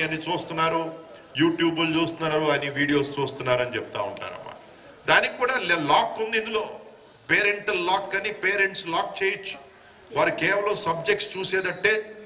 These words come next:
మనం పెట్టచ్చు అమ్మా ఇందులో. అంతేకాదు దీన్ని ఇప్పుడు హై కెపాసిటీతో ఇస్తున్నామమ్మా. లాస్ట్ ఇయర్ కన్నా కెపాసిటీ పెంచారు. ఈరోజు ఇది టూ ఫిఫ్టీ సిక్స్ జీబీ ఉంది, అంటే ఎంతైనా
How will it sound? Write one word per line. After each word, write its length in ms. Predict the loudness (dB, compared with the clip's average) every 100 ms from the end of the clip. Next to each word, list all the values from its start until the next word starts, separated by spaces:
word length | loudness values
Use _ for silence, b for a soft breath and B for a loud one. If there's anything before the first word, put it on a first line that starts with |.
| -16 -4
మనం 160 | -2 0 -2
పెట్టచ్చు 360 | -2 -2 -4 -6
అమ్మా 140 | -6 -12
ఇందులో. 160 | -16 -20 -18 -18 -18 -8 -2
అంతేకాదు 480 | 2 4 4 4 0 -4 -14 -18 -20 B B 4
దీన్ని 240 | 4 6 4 4
ఇప్పుడు 180 | 2 2 4
హై 100 | 2 2
కెపాసిటీతో 580 | 0 0 -2 -2 -4 -2 -2
ఇస్తున్నామమ్మా. 480 | -2 0 0 0 0 0
లాస్ట్ 220 | 0 0
ఇయర్ 160 | -2 -2
కన్నా 200 | -4 -4 -2
కెపాసిటీ 420 | 0 2 0 -2 -4
పెంచారు. 400 | -4 0 -2 -2 -10 -18 -20 -20 -20 -20 B B B
ఈరోజు 180 | 2 4 4
ఇది 120 | 2 0
టూ 60 | -2 -4
ఫిఫ్టీ 220 | -4 -4 -2
సిక్స్ 180 | -2 -2
జీబీ 260 | -4 -2 0 0
ఉంది, 180 | -2 -12 -18 -20 -20 -20 -20 -20 -6 0
అంటే 120 | 4 4
ఎంతైనా 320 | 4 2 2